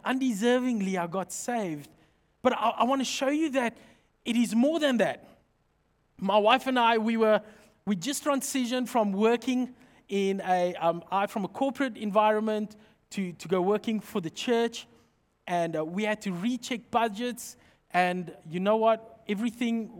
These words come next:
wasn't working out for us. And we just like, "I don't know what to do." So I went to go, my dad phones me up. And he's like,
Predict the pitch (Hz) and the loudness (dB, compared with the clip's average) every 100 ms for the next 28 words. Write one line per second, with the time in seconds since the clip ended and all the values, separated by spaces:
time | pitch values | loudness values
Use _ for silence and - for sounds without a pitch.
0 | 170 180 190 208 160 175 202 208 220 196 | -4 -2 -2 -4 -6 -2 -2 -2 -6 -6
1 | 196 214 226 - 226 220 208 - - _ | -2 -2 -2 0 0 0 -4 -14 -20 _
2 | _ _ _ _ _ _ 170 175 220 214 | _ _ _ _ _ _ -8 -4 -2 -4
3 | - 196 - - - - - 202 208 202 | -4 -4 -4 -12 -12 -8 -2 0 0 -2
4 | - 170 233 180 - 214 208 214 226 190 | -6 -4 -2 -2 0 2 4 2 0 0
5 | 208 208 202 - - _ - 208 196 202 | 4 4 2 -6 -20 _ -2 0 2 2
6 | 269 254 233 190 170 151 131 - _ _ | 0 2 0 0 -4 -6 -8 -12 _ _
7 | _ _ _ _ _ _ _ _ _ _ | _ _ _ _ _ _ _ _ _ _
8 | - 175 185 170 175 190 190 | -4 -4 -2 -4 2 2 2